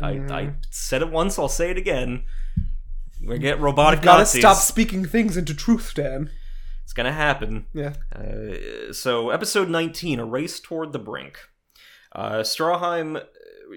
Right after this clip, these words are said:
Speaker 1: starts using his new mechanical body, which was designed, uh, uh,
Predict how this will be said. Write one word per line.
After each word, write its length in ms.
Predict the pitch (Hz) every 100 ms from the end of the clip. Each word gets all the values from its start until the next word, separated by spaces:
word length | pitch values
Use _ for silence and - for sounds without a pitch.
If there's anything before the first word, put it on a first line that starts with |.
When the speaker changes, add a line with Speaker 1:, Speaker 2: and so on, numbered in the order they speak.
| - -
Speaker 1:
starts 320 | - 139 135
using 280 | 135 127 120
his 340 | 120 113 -
new 120 | 123
mechanical 520 | 120 113 123 117 113 107
body, 360 | 131 156 165
which 200 | 147 120
was 180 | 117 110
designed, 680 | 110 113 127 151 156 156 156 - - - -
uh, 40 | 113 113 113 113 113 113 -
uh, 100 | -